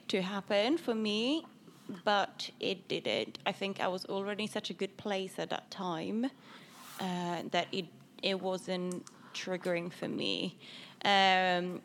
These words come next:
it, there was a few, like, when I first saw her in hospital and stuff, I, I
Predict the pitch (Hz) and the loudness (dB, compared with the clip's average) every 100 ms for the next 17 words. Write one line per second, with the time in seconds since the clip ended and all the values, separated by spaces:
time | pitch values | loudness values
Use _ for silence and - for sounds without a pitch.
0 | - - 220 202 185 220 202 208 196 190 | -8 2 2 2 2 2 4 2 2 -4
1 | - 202 208 - 190 180 - 196 185 - | -2 0 0 0 0 0 0 0 0 2
2 | 202 190 185 - 175 170 170 170 156 170 | 6 6 4 -2 0 0 -2 -2 -4 -6
3 | - 180 180 170 165 170 - 170 170 - | -6 -6 -2 -2 -2 -4 -2 -2 -2 -4
4 | - - 170 - 175 | -4 -2 0 2 2